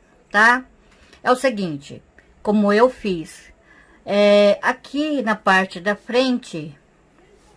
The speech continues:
vocês podem aumentar quantas carreiras vocês quiserem, tá? Eu vou dar um exemplo aqui. Ah, você quer aumentar até cinquenta carreiras, que achou muito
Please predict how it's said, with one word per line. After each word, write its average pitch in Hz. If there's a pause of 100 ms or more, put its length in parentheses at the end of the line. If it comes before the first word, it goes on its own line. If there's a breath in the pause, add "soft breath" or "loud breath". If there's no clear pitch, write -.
(120)
vocês 226
podem 247
aumentar 226
quantas 320
carreiras 254
vocês 233
quiserem, 165 (300)
tá? 214 (720 loud breath)
Eu 190
vou 214
dar 233
um 247
exemplo 214
aqui. 175 (400 soft breath)
Ah, 220
você 196
quer 226
aumentar 220
até 285
cinquenta 254
carreiras, 202
que -
achou 202
muito 208